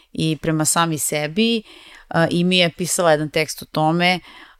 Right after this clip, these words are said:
a, šta znači kad si u toksičnom odnosu prema sebi, pa eto, i to je prvo pitanje, šta znači kad si toksičan prema sebi, kako se ti to ponašaš prema sebi?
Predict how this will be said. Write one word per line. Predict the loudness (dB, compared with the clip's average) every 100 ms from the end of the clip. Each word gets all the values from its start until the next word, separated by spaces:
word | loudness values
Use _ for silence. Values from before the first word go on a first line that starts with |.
| -4
a, | -2 -2 -4 -8 -10 -10 -10 -12 -12 -8
šta | -6 0 2
znači | 2 -2 -2
kad | -8
si | -10
u | -6
toksičnom | -4 -4 -6 -4 -2
odnosu | -2 -4 -6 -8 -8 -14 -16 _ -20 _ -8
prema | -2 -2 -2
sebi, | -2 0 0 -2
pa | 0 2 2
eto, | -2 -4 -6 -6 -12 -12
i | -6 -6
to | 0 2
je | 4 2 -4 -14 _ _
prvo | 2 4 4
pitanje, | 0 -2 -2 -2 -2
šta | 0 2 4
znači | 2 -2
kad | -8 -10
si | -8
toksičan | -8 -8 -8 -8 -8
prema | -8 -8
sebi, | -6 -4 -4
kako | -4 -4 -4
se | -6
ti | -6
to | -6
ponašaš | 0 0 0 -4 -10
prema | -14 -12 -8
sebi? | -8 -8 -16